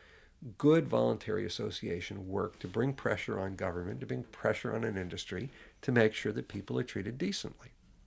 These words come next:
When these regulations came out in draft, an association that represented people who were blind really objected to it.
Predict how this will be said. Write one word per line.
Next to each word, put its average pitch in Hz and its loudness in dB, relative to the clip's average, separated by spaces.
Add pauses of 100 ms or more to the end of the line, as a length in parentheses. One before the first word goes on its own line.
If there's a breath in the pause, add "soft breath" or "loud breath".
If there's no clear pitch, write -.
(720 loud breath)
When 180 4
these 175 0
regulations 120 -4 (400)
came 123 2
out 110 2
in 98 -4
draft, 101 -2 (840)
an 113 -4
association 139 0
that - -6
represented 98 -4
people - -6
who 113 -4
were 104 -4
blind 90 -2 (420)
really 139 4
objected 95 -4 (200)
to - -6
it. - -12